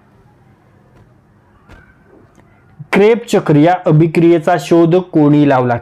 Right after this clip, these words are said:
क्रेब चक्र या अभिक्रियेचा शोध सर हेन्स क्रेब यांनी एकोणीसशे सदतीस मध्ये ट्रायकोब्रोक्झिलिक आम्ल चक्र म्हणजे टीसीए सायकल शोधली, म्हणून याला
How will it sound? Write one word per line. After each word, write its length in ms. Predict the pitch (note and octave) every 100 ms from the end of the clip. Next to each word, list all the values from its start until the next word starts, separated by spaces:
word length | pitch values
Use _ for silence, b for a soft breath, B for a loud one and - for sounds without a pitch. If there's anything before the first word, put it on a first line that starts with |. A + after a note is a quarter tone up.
| - _ -
क्रेब 340 | F3+ G3 F#3+
चक्र 540 | F#3+ - - - A#2+ A#2+
या 220 | C3+ D#3 E3+ -
अभिक्रियेचा 680 | C#3 D#3 D3+ D3 D3 C#3+ D3+
शोध 280 | - C3+ G#2+ B B B B - F3+
सर 200 | F#3+ G#3
हेन्स 520 | C#3 D#3 E3+ E3 -
क्रेब 260 | D#3 C3 C3
यांनी 320 | C#3+ D#3 F3 -
एकोणीसशे 480 | D#3 D#3 E3+ D#3+ F3+
सदतीस 680 | - F#3 D#3+ F3 F3 G3+ E3+
मध्ये 260 | C3 A#2+ A#2 b b b b -
ट्रायकोब्रोक्झिलिक 2000 | E3 E3 D#3+ G3 A#3 - _ _ _ _ - D#3+ C3 D3+ F#3+ F3 D#3 A3+ A3+ G#3 - -
आम्ल 420 | D#3+ G3 G3 D3 B2 -
चक्र 260 | - D3+ B2+
म्हणजे 240 | C3 D3
टीसीए 540 | G3 - F3+ D#3 G3+ A3
सायकल 380 | G#3+ F3+ E3 F3
शोधली, 380 | E3 C3 C3
म्हणून 360 | E3 D3 F3 G3
याला 280 | D#3+ D3